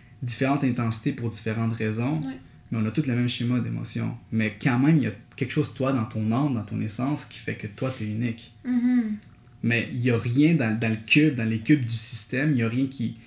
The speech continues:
Speaker 1: qui nous permet de nous poser ces questions-là. Parce qu'on est constamment, justement, « Ok, je veux devenir ça », ou sinon, il y a automatiquement quelque chose d'externe. Parce que même ici, justement, où la centralité, c'est ça, de regarder à l'intérieur, regarde, on s'est perdu.
Speaker 2: Hmm.
Speaker 1: On s'est perdu. Sam, il s'est perdu, justement, dans le,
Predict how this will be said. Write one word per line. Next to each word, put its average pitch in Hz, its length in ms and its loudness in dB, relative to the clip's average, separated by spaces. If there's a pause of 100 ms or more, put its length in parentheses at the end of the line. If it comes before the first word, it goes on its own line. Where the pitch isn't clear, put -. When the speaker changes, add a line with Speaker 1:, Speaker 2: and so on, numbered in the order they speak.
(220)
Speaker 1:
qui - 120 -4
nous 123 120 4
permet 131 340 4
de 165 60 8
nous 139 80 8
poser 120 300 -2
ces 117 120 -2
questions-là. 110 600 -4 (800)
Parce - 100 -2
qu'on 113 160 0
est 113 60 0
constamment, 123 500 2
justement, « 120 520 0
Ok, 104 280 -6
je 107 180 -6
veux 110 60 -2
devenir 110 460 -2
ça », - 140 -2
ou 135 120 -2
sinon, 117 180 -4
il 113 60 0
y - 20 0
a 113 60 0
automatiquement 113 500 -2
quelque 107 160 -6
chose 120 160 -4
d'externe. 110 480 -2
Parce 107 140 -4
que - 80 -4
même 156 260 2
ici, 143 340 2
justement, 139 320 0
où 147 80 2
la 120 120 0
centralité, 117 540 0
c'est 120 180 -4
ça, 139 200 0
de 120 100 -2
regarder 110 260 -4
à 120 80 -2
l'intérieur, 113 580 -2 (400)
regarde, 131 280 2
on 117 60 2
s'est 113 120 -2
perdu. 113 460 0 (440)
Speaker 2:
Hmm. 233 560 0 (300)
Speaker 1:
On 110 60 -2
s'est 117 140 -2
perdu. 123 500 4
Sam, 156 240 6
il 139 60 8
s'est 135 140 4
perdu, 135 380 4
justement, 131 420 2
dans 120 240 0
le, 113 200 4